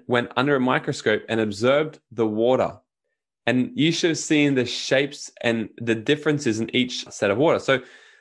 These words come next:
all the molecules and stuff, uh, in, in it completely changed and were completely different, even though it all came from the same cup of water, right? They all came from the same bottle of water. They were completely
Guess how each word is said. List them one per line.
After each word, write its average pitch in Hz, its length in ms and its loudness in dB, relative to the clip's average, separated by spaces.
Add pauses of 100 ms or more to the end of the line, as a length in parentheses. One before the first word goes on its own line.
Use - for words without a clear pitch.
(200)
all 170 380 4
the 131 160 -2
molecules 139 480 2
and 117 80 -8
stuff, 110 380 0 (560)
uh, 107 280 2
in, 139 160 2
in 170 200 2
it - 280 0 (840)
completely 180 580 0
changed 151 440 0
and 143 80 2
were 143 80 4
completely 139 440 0
different, 127 560 0
even 208 200 2
though 202 100 4
it 185 80 4
all 180 120 4
came 175 180 2
from 165 100 -2
the 147 60 2
same 160 200 2
cup 151 200 0
of 117 40 -4
water, 147 400 2 (800)
right? 139 120 4
They 151 100 4
all 170 100 4
came 190 140 2
from 175 120 -2
the 156 40 -2
same 156 160 0
bottle 143 140 2
of 151 60 2
water. 143 200 2 (180)
They 131 60 0
were 143 80 4
completely 170 800 0